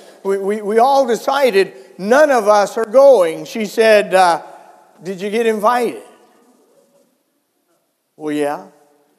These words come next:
"Then you're going." How many of you have a mom like that? Yeah,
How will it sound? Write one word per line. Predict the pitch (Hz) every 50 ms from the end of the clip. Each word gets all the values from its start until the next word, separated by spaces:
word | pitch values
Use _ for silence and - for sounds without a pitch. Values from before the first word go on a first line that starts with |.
| _ _ _ _
"Then | 151 196 208 208
you're | 202 202 196 190
going." | 180 214 233 240 - 156 113 - - _ _ _ _ _ _ _ _ _ _ _ _ _ _ _ _ _ _ _ _ _ _ -
How | 262
many | 311 311 285
of | 254 220
you | 202 160 147 -
have | 160 175 170 156
a | 143
mom | 147 151 147 143 131 123 117
like | 113 110 101 _
that? | 139 135 110 98 _ _ _ _ _ _ _ 240 _ _ _ _ _ _ _ _
Yeah, | 208 208 - 107